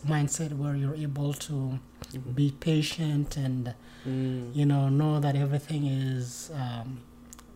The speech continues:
Speaker 1: transitory. You know, it,
Speaker 2: Mm.
Speaker 1: it's not, not permanent. Um,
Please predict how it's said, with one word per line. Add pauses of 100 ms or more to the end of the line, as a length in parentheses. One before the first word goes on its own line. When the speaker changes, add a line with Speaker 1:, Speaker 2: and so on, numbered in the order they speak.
(180)
Speaker 1:
transitory.
You
know,
it,
Speaker 2:
Mm.
Speaker 1:
it's
not, (200)
not
permanent. (920)
Um,